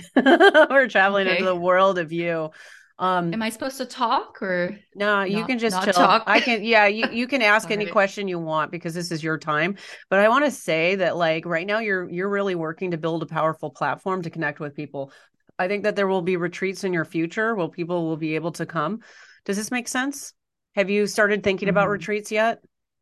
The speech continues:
Speaker 2: Mm-hmm. Yes.
Speaker 1: Okay. Hold on.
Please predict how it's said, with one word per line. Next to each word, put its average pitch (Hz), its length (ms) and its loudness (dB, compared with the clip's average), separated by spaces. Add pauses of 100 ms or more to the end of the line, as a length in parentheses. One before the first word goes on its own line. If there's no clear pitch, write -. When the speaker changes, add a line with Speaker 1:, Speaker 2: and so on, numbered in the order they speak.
(360)
Speaker 2:
Mm-hmm. 170 360 -6 (560)
Yes. 170 440 -8 (160)
Speaker 1:
Okay. 170 280 -4 (480)
Hold 180 200 -4
on. 165 260 -4